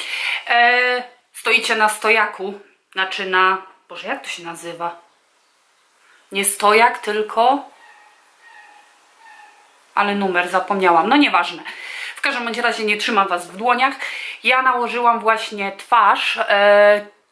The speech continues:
nałożyłam, no chyba w sumie niemalże tylko, e, nowości, no prawie tylko nowości, które przywiozłam ze sobą z Polski. E, i,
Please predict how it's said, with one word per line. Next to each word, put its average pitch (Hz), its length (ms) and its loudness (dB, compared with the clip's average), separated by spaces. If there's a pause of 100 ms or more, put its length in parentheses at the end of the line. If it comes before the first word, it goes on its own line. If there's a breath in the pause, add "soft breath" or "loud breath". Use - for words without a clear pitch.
nałożyłam, 233 1200 4 (880)
no 202 120 -6
chyba 190 220 -2
w - 100 -4
sumie 208 300 0
niemalże 208 520 2
tylko, 202 680 2 (460 loud breath)
e, 202 320 2
nowości, 214 1160 -2 (260)
no 269 80 -6
prawie 196 340 -2
tylko 180 400 -6
nowości, 202 840 -2 (240 loud breath)
które 220 260 0
przywiozłam 233 600 2
ze 208 120 -2
sobą 220 360 2
z - 140 -4
Polski. 208 720 -2 (680 loud breath)
E, 226 420 4 (140)
i, 294 800 2